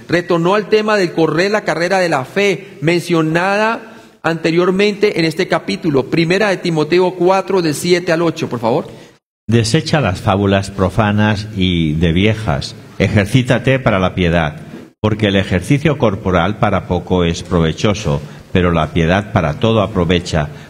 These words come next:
Speaker 2: pues tiene promesa de esta vida presente y de la venidera."
Speaker 1: Entonces, ¿debía que Timoteo ejercitarse en la piedad?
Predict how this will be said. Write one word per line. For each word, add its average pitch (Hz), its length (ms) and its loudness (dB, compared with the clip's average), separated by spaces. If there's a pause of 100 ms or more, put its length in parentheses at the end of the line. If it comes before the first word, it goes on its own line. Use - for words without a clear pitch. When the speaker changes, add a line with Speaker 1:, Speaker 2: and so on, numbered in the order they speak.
(140)
Speaker 2:
pues 92 360 0 (120)
tiene 131 360 2
promesa 90 600 2
de 78 400 0 (100)
esta 113 380 0
vida 80 380 0
presente 101 800 0
y 110 140 4
de 87 120 2
la 78 140 0
venidera." 76 600 0 (1120)
Speaker 1:
Entonces, 220 160 2
¿debía 214 400 2
que 214 160 2
Timoteo 196 360 2
ejercitarse 190 760 2
en 190 80 0
la 156 160 -2
piedad? 139 420 0